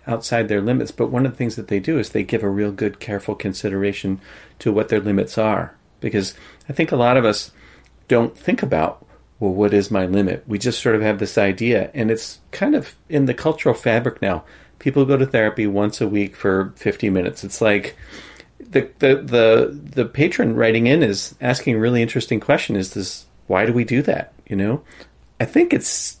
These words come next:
become kind of a convention. And, you know, it's like part of, um, why, why do people go to church on Sunday? Why do they go generally once a week? You know, like, why do we do that?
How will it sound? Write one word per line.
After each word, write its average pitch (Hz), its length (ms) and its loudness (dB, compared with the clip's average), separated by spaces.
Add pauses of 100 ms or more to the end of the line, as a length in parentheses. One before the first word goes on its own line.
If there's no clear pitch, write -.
(160)
become 151 320 0
kind 127 260 2
of 113 60 4
a 117 60 0
convention. 110 720 0 (580)
And, 113 300 2
you 127 100 0
know, 117 160 4
it's - 160 -4
like 110 200 -2
part 117 260 2
of, 110 200 2
um, 104 320 0 (280)
why, 117 160 2
why 127 180 0
do 120 80 2
people 131 220 0
go 120 100 2
to 110 80 -4
church - 320 -4
on 110 340 -2
Sunday? 151 360 2
Why 101 160 0
do 104 80 0
they 107 100 2
go 107 320 2 (100)
generally 113 440 0
once 101 300 -2
a 107 40 0
week? 135 320 -2
You 101 60 -2
know, 101 180 0
like, 95 340 -2 (1080)
why 98 140 2
do 104 80 2
we 104 80 2
do 113 100 2
that? 147 400 0